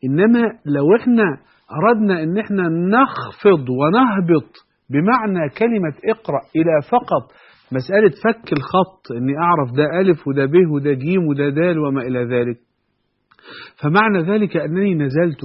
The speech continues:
كثيرا. إنما كان اقرأ معناها انظر بعين التدبر والتفكر و ابني النتائج على المقدمات، واستقرئ،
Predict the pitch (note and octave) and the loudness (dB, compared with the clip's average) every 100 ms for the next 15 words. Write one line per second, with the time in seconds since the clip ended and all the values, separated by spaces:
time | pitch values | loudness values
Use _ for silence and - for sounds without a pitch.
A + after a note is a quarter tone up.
0 | B2 A2+ - D3+ A2+ F#2 E2+ _ _ _ | -14 -12 -2 0 0 -6 -18 _ _ _
1 | _ - - - - _ - C3 G3 C#4 | _ -20 -20 -20 -20 _ -6 0 4 6
2 | C#4 - C4+ C4+ A#3 B3+ - A3+ A3+ F#3+ | 6 4 2 4 4 0 0 -2 -2 -2
3 | D#3 C#3+ C#3+ F#3+ A#3+ G3+ F#3 G#3+ G#3 _ | -4 -4 -2 0 0 -2 -2 -4 -6 _
4 | _ _ _ - G#3+ C4+ G#3+ D#3+ F3+ D#3 | _ _ _ 2 6 6 4 4 2 2
5 | C#3 - _ _ _ C3 B2 C3 - A3 | -2 -10 _ _ _ -8 -2 -2 0 2
6 | G#3 E3 - D3+ D3+ G#3 E3 D#3+ D#3 C#3+ | 2 0 -2 0 2 0 0 2 2 4
7 | C3+ C3+ B2+ - F#3+ - - A2 - _ | 0 -2 -8 -2 -2 -2 -10 -10 -10 _
8 | _ _ _ _ _ _ - B2 C3 B2+ | _ _ _ _ _ _ -8 -2 0 0
9 | A#2+ - _ _ _ _ - A#3+ A#3+ A3 | -2 -6 _ _ _ _ -2 2 4 4
10 | F#3 D3 B2 - C3+ C#3+ C#3 - G#3+ C4 | 4 2 0 -6 -4 -2 -2 2 6 6
11 | C4 C4 E3 C#3 D3+ D3+ D3 C#3+ C#3+ C3 | 4 -2 -2 -2 0 2 0 -2 -4 0
12 | C#3 D3+ E3 A2+ - _ _ _ _ _ | 2 4 4 2 -4 _ _ _ _ _
13 | G2+ A2 - - F#3+ - C#3+ A#2 | -10 -8 -8 0 0 2 0 0